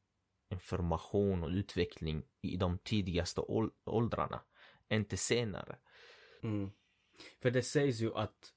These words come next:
Speaker 2: unge-, över nittio procent av allt vi lär oss, eh, lär vi oss under de första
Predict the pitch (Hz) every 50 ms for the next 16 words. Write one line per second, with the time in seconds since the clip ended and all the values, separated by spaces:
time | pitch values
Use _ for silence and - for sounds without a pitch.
0 | _ _ - 113 110 104 - - _ _ _ - 135 156 165 135 120 104 101 113
1 | 123 123 - 123 - - 120 113 - - - 123 110 107 - - - 101 95 95
2 | - - - 120 113 107 98 95 - _ - - - - 123 120 107 101 101 101
3 | 107 107 101 - - - 92 90 107 165 185 - - - - - - _ _ _
4 | _ _ - - _ _ - 110 104 107 110 113 117 120 117 107 110 107 101 101
5 | 95 107 104 98 101 98 95 101 98 98 - - 113 104 - - - 101 90 87